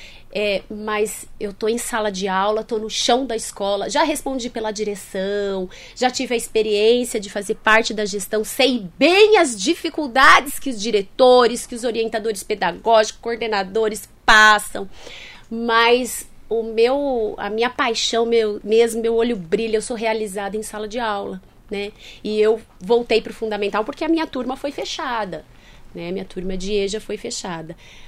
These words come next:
Mas é, é o que eu acredito e, assim, a gente tá resistindo. E ter esse grupo do Coletivo Esperançar são pessoas que estão na resistência, estão teimando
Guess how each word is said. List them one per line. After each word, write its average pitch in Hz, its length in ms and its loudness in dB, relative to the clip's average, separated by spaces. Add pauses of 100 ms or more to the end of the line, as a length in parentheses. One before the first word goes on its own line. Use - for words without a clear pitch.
(180)
Mas 190 800 -2
é, 185 440 -2
é 202 40 0
o 208 80 -2
que 220 100 -8
eu 214 60 -2
acredito 220 560 -4
e, 240 80 -4
assim, 226 340 -4
a 196 40 -4
gente 202 300 -6 (200)
tá 185 100 0
resistindo. 196 600 0
E 180 60 -4
ter 233 120 2
esse 220 240 2
grupo 247 540 2
do 208 100 -4
Coletivo 202 500 -4
Esperançar 196 920 -2 (360)
são 208 280 -4
pessoas 226 1000 2 (380)
que 214 180 -8 (460)
estão 233 460 0
na 226 100 -2
resistência, 220 800 2
estão 226 260 -2
teimando 254 1040 4